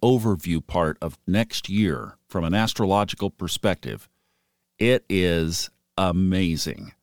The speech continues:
I'm talking incredible. Really, it's a look at twenty twenty-three to twenty twenty-six, more so than just next year, because all of the outer planets change signs during that period.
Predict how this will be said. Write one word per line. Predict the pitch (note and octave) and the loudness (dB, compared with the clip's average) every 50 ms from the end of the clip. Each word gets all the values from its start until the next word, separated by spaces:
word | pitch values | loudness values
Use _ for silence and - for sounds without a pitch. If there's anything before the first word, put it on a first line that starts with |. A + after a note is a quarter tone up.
| _ _ _ _ | _ _ _ _
I'm | - G#2+ A#2 A#2+ A#2+ B2 A#2+ A#2 G#2+ | 0 2 2 2 4 4 4 2 2
talking | - - - G#2 F#2+ F#2 - G2 F2 E2+ F2+ - _ | 0 0 2 2 2 2 0 -2 -2 -2 -2 -4 _
incredible. | - F2+ F2 F2 F2 F2 E2 - - - - A2+ G2+ D#2+ C2+ C2 A#1+ - - - _ _ _ _ _ _ _ _ | -2 -2 0 0 0 -2 -4 -6 -6 -2 0 0 0 0 -2 -4 -8 -8 -10 -14 _ _ _ _ _ _ _ _
Really, | B2 B2+ C#3+ D3+ C3+ A2+ G#2 | 2 4 6 6 6 6 4
it's | G2+ G2 - | 4 2 2
a | - G#2 | 2 2
look | G2+ G#2 A2+ A#2 G#2+ - | 4 4 2 2 2 2
at | A#2 G2 E2+ - - - | 2 2 2 2 0 -4
twenty | - - C3 B2 A#2+ A2+ G#2+ | 0 2 2 2 4 2 0
twenty-three | - - B2+ A2+ G#2 G2+ F2+ - - - A2 A2 G#2 G2+ G2+ F2+ | 0 0 2 2 2 2 0 -2 -4 -4 -2 0 0 0 0 -2
to | - - - | -4 -6 -6
twenty | - - - - G#2+ G2 G2 F#2+ | -6 -6 -4 -2 0 0 0 -2
twenty-six, | - - A2 G2 E2+ D#2 C#2+ - - - - - A#2 E2+ - - - - - - - | -2 -2 -2 -2 -2 -2 -4 -4 -4 -2 0 0 0 0 -2 -6 -8 -8 -8 -6 -2
more | F#2 G2 G2 G2+ G2 | 0 2 4 4 2
so | F2+ - - G#2+ F#2+ F#2 | 2 0 0 0 2 2
than | E2+ F2 E2+ | 2 0 0
just | D#2+ G2 F#2 E2 - - - | 2 2 0 0 -2 -4 -2
next | F#2 F2 - - - - | -2 -2 -2 -4 -2 0
year, | A#2 B2+ B2 G2+ E2 D2+ - - - - - - _ _ _ | 2 2 4 2 2 0 -4 -10 -20 -20 -20 -20 _ _ _
because | - G2 - - - C#3 D3+ C#3 A2 G2 F2+ - - | -8 -6 -6 -2 0 2 4 4 4 2 0 -2 0
all | - G#2 A2+ A#2+ C3 C3+ C#3 D3 | 2 4 4 6 6 4 4 2
of | C#3+ A#2+ | 2 0
the | B2 A#2+ - - | -2 -2 0 0
outer | G#2 A2+ A#2+ A#2+ B2 A#2+ | 0 0 2 0 0 -2
planets | G#2+ - - - A#2+ A#2 A#2 G#2+ F#2+ D#2+ D2 - - - | -4 -4 -2 0 2 2 4 2 2 0 -2 -6 -8 -6
change | - - - A#2+ A2+ A2+ A#2 B2 B2+ C3 C3+ C3 - - | -4 -2 0 2 2 4 4 4 4 2 2 0 0 -2
signs | - - C3 B2+ C3+ B2+ G#2+ F2+ D#2 C#2+ C2+ C2+ C#2 C#2+ - - | 0 2 2 2 4 4 4 2 2 0 0 -2 -2 -4 -2 -2
during | G2+ F#2+ F#2 G2 G2+ G2 | 0 2 2 4 4 4
that | F#2 G2+ - - | 2 0 -2 -2
period. | - A2 G#2+ A2 G#2 F#2 D#2 C2 B1+ - | -2 0 2 2 2 2 0 -2 -4 -8